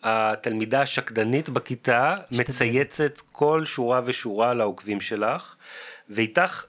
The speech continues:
Speaker 1: רצינו לדבר קצת על איך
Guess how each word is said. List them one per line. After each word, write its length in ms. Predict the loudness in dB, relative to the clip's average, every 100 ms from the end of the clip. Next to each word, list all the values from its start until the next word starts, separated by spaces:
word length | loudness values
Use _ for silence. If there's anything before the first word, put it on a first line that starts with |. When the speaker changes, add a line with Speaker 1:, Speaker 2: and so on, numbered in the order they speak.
| -10
Speaker 1:
רצינו 360 | -6 0 2 2
לדבר 360 | 0 0 0
קצת 540 | 0 0 2 2 0 -8 -18 0
על 640 | 2 4 2 2 0 -2 -2
איך 400 | 0 0 -2